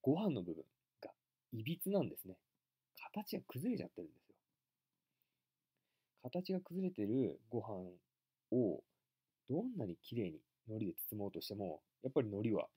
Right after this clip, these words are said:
いびつになっちゃいますよね。ですから発想を変えてほしいんです。まずは海苔をいじる前に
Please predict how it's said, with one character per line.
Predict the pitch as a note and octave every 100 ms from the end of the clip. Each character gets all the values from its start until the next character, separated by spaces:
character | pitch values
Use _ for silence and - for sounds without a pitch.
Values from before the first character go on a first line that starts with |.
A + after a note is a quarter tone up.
| _ _ _ -
い | G#2+
び | G#2+
つ | -
に | A2+
な | A2
っ | A2
ち | D#2
ゃ |
い |
ま | C#2+
す | -
よ | D2+
ね。 | E2 D#2 - _ _ _ _ _ _ _ _ _ _ _
で | A2+
す | -
か | -
ら | -
発 | B2
想 | -
を | D#3
変 | B2+
え |
て | A#2+
ほ | A#2
し | G#2+
い |
ん |
で | C#2+
す。 | - _ _ _ _ _ _ _ -
ま | E3
ず | D3+ G2+
は | E2 D#2 _ _ _ G#2+
海 | A2+
苔 | F#3 E3+
を | D#2+ -
い | G#2+
じ | G2+ D3
る | G#2
前 | F2+ G#2 E2 D2+
に | E2+ E2+ D2